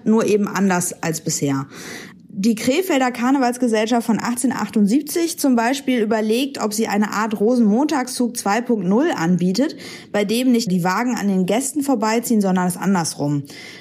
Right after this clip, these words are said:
Außerdem soll's bei vielen Vereinen auch kleine interne Feiern geben.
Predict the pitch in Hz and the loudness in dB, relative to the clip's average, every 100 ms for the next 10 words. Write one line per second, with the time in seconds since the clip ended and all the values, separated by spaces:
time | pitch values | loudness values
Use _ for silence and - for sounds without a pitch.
0 | - - 233 294 262 262 240 233 233 214 | -10 -4 0 2 2 4 4 2 2 0
1 | 214 240 269 269 214 190 233 190 202 - | 0 2 2 2 0 0 -2 0 -4 -2
2 | 196 208 214 - 269 - 180 160 165 160 | 0 2 2 2 0 2 0 0 -2 -2
3 | 165 170 175 175 190 | 0 0 0 0 0